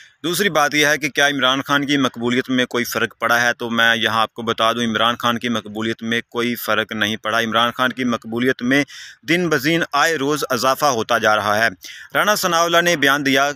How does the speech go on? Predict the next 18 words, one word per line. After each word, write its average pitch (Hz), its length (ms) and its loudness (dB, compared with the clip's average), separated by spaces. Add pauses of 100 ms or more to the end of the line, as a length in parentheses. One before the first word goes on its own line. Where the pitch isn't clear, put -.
Twitter 139 600 0
पर 143 260 2
ट्वीट 147 400 -2
की 139 240 -2
कि 151 140 0
इमरान 135 320 2
खान 135 360 0
के 139 140 -2
लिए 131 220 2
जो 131 220 -2
एहतजाज 123 460 0
करने 123 340 2
के 123 80 -8
लिए 127 140 -2
बाहर 120 240 2
लोग 117 260 0
निकले 151 320 0
थे, 156 200 0